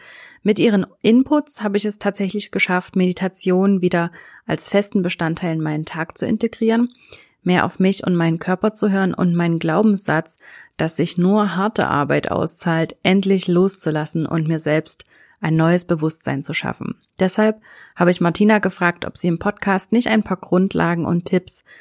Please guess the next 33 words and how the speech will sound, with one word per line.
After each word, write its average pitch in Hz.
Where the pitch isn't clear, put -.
mit 170
uns 165
teilen 170
kann, 160
wie 165
man 170
sich 147
als 147
Selbstständige 185
besser 175
um 175
sich 165
selbst -
kümmert, 160
um 165
dann 165
einfach 156
ein 156
besserer 180
Coach 233
oder 156
eine 151
bessere 170
Fotografin 170
zu 165
sein 156
und -
einfach 156
ein 151
glowing 170
Life 151
zu -
leben. 135